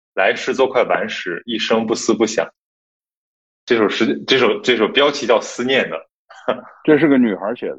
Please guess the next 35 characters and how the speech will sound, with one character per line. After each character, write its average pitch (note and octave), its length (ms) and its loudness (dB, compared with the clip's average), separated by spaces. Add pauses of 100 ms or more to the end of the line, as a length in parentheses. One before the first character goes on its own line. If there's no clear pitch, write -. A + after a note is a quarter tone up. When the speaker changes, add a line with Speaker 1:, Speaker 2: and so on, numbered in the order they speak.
Speaker 2:
吧？ - 80 -20 (800)
Speaker 1:
对， A2 220 2
就 C3+ 100 0
是 D#3 80 4
感 B2 160 2
觉 A#2 60 0
有 C3 100 2
点 D3 120 2
儿 G#2+ 180 -4
朗 A2+ 200 -2
朗 A#2+ 160 -6
上 B2+ 200 -4
口， A2 180 -12
感 G#2 160 -8
觉 F#2 80 -10
可 A#2 160 -12
以 G#2 180 -6
就 G#2+ 120 -10
是 F#2 360 -6 (680)
Speaker 2:
嗯。 F2 100 -14
Speaker 1:
像 B2+ 240 0
那 B2 80 0
些， B2 200 2
Speaker 2:
嗯。 C3 220 -4
Speaker 1:
那 A#2 120 -2
些 A#2 240 4
rapper， A#2 540 2
就 G2 120 -8
是 F#2 420 -4 (100)
押 A#2+ 220 2
韵 C3+ 240 -4
的 F2 120 -2
句 F2 240 -6
子。 - 100 -20
Speaker 2:
嗯。 - 80 -20